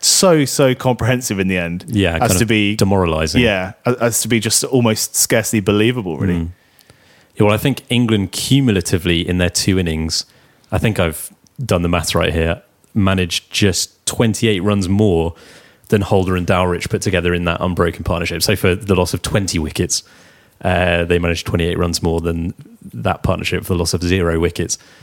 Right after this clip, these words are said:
Speaker 1: I mean, it is, it is hard to explain certain aspects of it. Like, it, it's hard to explain how England couldn't find a way through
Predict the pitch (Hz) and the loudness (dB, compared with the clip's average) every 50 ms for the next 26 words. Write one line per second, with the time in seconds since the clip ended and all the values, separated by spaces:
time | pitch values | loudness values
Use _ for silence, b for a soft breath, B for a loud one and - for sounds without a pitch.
0 | B - 190 214 233 220 220 247 247 196 - 214 202 220 220 - - 196 185 185 | B 2 2 4 2 2 0 0 0 0 2 2 4 4 2 2 2 2 2 2
1 | - - 190 185 - - - 170 165 160 156 156 151 143 143 139 139 160 - - | 2 0 0 0 -2 0 2 2 2 4 2 2 2 0 0 -2 -4 -6 -4 -2
2 | - - - 175 156 139 - 147 139 - - 117 104 - - 113 127 143 151 160 | 0 2 4 4 4 4 2 0 -2 0 -2 -2 -2 0 0 2 2 2 2 0
3 | 170 151 156 160 160 160 - - 170 160 - - 143 - - - 135 117 110 107 | 0 0 0 0 0 0 2 2 2 2 2 0 -4 -4 0 0 0 0 2 2
4 | 117 113 107 113 113 110 107 101 101 - b b b b b b - - 147 123 | 2 2 2 2 2 2 2 0 0 -4 b b b b b b 2 2 4 4
5 | 120 113 - - 113 110 107 104 107 104 104 104 101 - - 113 104 101 98 95 | 2 -2 0 0 2 2 2 2 2 2 2 0 0 -2 -2 0 0 2 2 0
6 | 95 95 | -2 -4